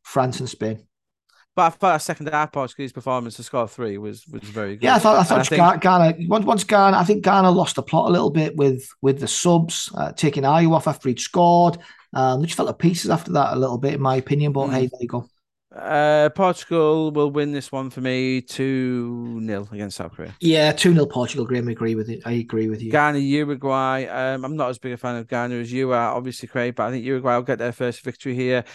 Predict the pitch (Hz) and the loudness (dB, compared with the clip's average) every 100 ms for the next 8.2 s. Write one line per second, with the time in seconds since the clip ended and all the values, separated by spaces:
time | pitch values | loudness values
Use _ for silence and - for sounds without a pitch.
0 | - - 139 143 - 147 147 147 165 143 | -20 -6 -2 -2 -2 -2 -2 -4 -4 -6
1 | _ _ 123 131 127 127 131 _ _ - | _ _ -6 -4 -2 -4 -6 _ _ -14
2 | 127 - 156 127 123 139 139 131 135 127 | -12 -4 -4 -2 -4 0 -2 -2 -4 -4
3 | 95 135 123 120 110 127 _ 165 139 135 | -4 -2 -2 -2 -6 -10 _ -10 -4 -4
4 | 113 - 123 117 123 117 117 113 113 117 | -4 -4 -4 -2 -4 -2 -2 -4 -2 -4
5 | 110 123 117 131 123 123 123 117 120 117 | -4 -6 -4 -4 0 0 0 -4 -6 -8
6 | 113 - 110 107 - 104 104 107 104 107 | -8 -8 -10 -10 -10 -8 -8 -10 -12 -12
7 | 107 101 - 98 95 _ _ - - 107 | -8 -10 -8 -10 -10 _ _ -20 -10 -10
8 | 82 | -10